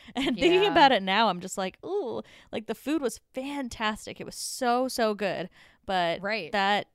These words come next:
Speaker 1: mm, so small. <laughs>
Speaker 2: Yeah. It's like, "What's going on?" <laughs>
Speaker 1: Yeah.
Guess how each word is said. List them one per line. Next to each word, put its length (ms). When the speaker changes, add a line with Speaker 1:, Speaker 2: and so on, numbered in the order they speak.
Speaker 1:
mm, 360
so 220
small. 500
<laughs> 580
Speaker 2:
Yeah. 300
It's 240
like, 260
"What's 280
going 300
on?" 300
<laughs> 560
Speaker 1:
Yeah. 460